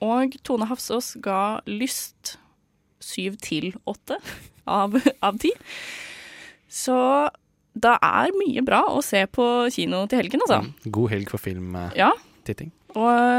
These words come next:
Speaker 1: eh, kom dere ut og inn i mørket igjen og gå på kino.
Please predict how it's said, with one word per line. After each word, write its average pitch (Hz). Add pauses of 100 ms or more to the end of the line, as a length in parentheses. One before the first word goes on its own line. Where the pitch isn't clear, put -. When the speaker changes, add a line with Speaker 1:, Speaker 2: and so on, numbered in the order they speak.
(340)
Speaker 1:
eh, 262
kom 196
dere 247
ut -
og 214
inn 185
i 190
mørket 151
igjen 190
og 175
gå 151
på 165
kino. 151